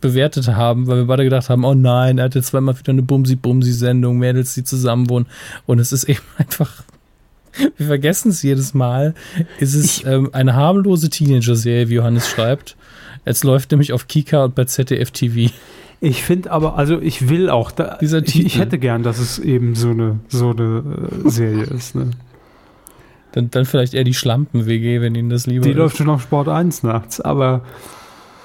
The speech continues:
Speaker 2: ja.
Speaker 1: Kling-, klingelt's da bei Ihnen? Ah, nee, das war der Stuhl, ne?
Speaker 2: Bei mir klingelt, klingelt's Glöckchen, aber sonst.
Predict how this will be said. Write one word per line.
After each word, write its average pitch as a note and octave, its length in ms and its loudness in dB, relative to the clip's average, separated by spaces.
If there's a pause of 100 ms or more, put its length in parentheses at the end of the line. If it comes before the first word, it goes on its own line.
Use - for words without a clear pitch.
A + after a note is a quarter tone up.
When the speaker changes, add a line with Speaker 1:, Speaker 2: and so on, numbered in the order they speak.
(1160)
Speaker 2:
ja. A#2 500 0 (360)
Speaker 1:
Kling-, E3 280 0 (200)
klingelt's F#3 360 0
da A2+ 120 -2
bei G#2 140 -2
Ihnen? G#2 160 -4
Ah, A2+ 80 0
nee, A2 80 2
das G#2 140 -2
war G2+ 60 0
der G2+ 80 -2
Stuhl, A#2 360 -2
ne? G2 160 -2 (220)
Speaker 2:
Bei A2 120 -4
mir A2 220 0
klingelt, B2+ 560 -2
klingelt's A#2+ 380 0
Glöckchen, B2+ 420 -2
aber A#2 200 0
sonst. B2 480 -4